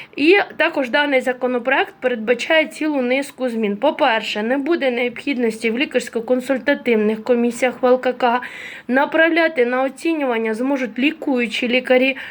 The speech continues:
а, а військовослужбовців лікарі В Л К на підставі чітких критеріїв за допомогою електронної системи.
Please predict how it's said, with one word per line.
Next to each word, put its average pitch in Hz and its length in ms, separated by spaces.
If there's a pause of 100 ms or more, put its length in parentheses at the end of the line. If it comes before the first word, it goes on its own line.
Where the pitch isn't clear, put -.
(300)
а, 247 440
а 233 180
військовослужбовців 269 1300
лікарі 269 500
В 240 100
Л 247 240
К 226 260
на 269 160
підставі 254 480
чітких 247 520
критеріїв 240 760 (380)
за 277 240
допомогою 269 760
електронної 254 720
системи. 220 800